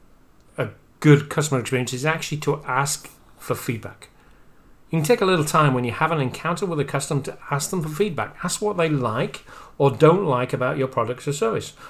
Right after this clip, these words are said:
or what can be improved. And listen carefully, right? Try to find ways to make the changes the customer suggests. Now, not every suggestion is gonna be a great idea, but the feedback from your customers is gonna be one of the best ways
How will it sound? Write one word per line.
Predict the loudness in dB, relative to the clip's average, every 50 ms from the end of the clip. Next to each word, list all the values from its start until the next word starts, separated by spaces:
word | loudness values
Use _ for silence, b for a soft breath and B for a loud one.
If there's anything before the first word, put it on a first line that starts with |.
| B B 4
or | 4 8
what | 8 8 8 6
can | 4 2
be | 2 2 2
improved. | 0 0 0 0 0 0 -2 -4 -6 -12 -20 b b b b b b b b b 2
And | 4 4 6
listen | 6 4 4 2 2
carefully, | 2 2 2 2 0 0 -4 -12 -10 -4
right? | -2 0 0 0 -2
Try | -2 -2 0 0
to | 0
find | 0 0 0 0 0 -2 -2 2
ways | 4 4 6 6 4 2 0
to | -2 -2
make | -2 0 2 2 2 2 0 -4 -8
the | -8 -8
changes | -6 -2 0 2 2 2 2 0 0 -2 -2 -4 -8 -12 -14 -14
the | -12 -12
customer | -8 -6 -4 -4 -4 -4 -4 -4 -4
suggests. | -4 -6 -6 -4 -2 -2 -2 -2 -4 -4
Now, | -2 -2 0
not | 0 0 0 0 0
every | -2 -2 -2 -2 -2 -4
suggestion | -4 -4 -4 -4 -2 -2 -2 -2 0 0 0 0 B B B B B B 4
is | 4 4 4 4
gonna | 2 2 4
be | 4 4 4
a |
great | 2 0 -2 -2 -2 -4
idea, | -6 -6 -6 -6 -8 -10 -12 -16 B B B B B B B B B B B B -16 -8
but | 2 4 6 6 6 6 4 2 -2 -4 -6 -6 -8 -14 -20 -20 -20 -20 -20 -20 -20 -20 -20 -20 -20 -20 -20 -20 -20 -20 -20 -20 -20 -20 -20 -20 -20 -20 -16 -8
the | -6 -4
feedback | -4 -2 0 0 2 2 2 2 0 0 0
from | 0 2 4
your | 4 4
customers | 2 0 0 0 0 0 -2 -2 -4 2
is | 4 4 4 4 4 0
gonna | 0 2 2 4
be | 4 4
one | 4 4 2 2
of | 2 2 2
the | 0 -2
best | -2 -4 -4 -2 -2 -2 0 -2 -4 -4 -4
ways | 0 2 4 4 4 4 0 0 -2 -2 -2 -2 -4 -8 -8 -10